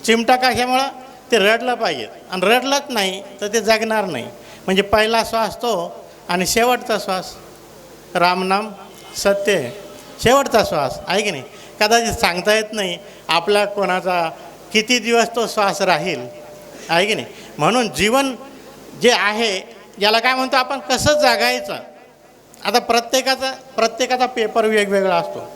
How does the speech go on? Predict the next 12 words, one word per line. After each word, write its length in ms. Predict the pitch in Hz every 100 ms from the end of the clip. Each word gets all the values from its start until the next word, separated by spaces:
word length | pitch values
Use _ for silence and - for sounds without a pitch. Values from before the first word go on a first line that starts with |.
| - -
लक्षात 240 | 180 175
घ्या, 160 | 127 113 - - -
जीवनाचा 640 | 135 185 214 220 226 226 240
पेपर 440 | 233 208 202 220
प्रत्येकाचा 640 | 202 185 - 190 196 208
वेगवेगळा 560 | 214 170 180 185 180 208
असतो. 240 | 202 -
इथे 200 | 202 196
कॉपी 360 | 196 180 165 185
करून 320 | 170 160 165
जमत 320 | 175 175 160
नाही. 140 | 127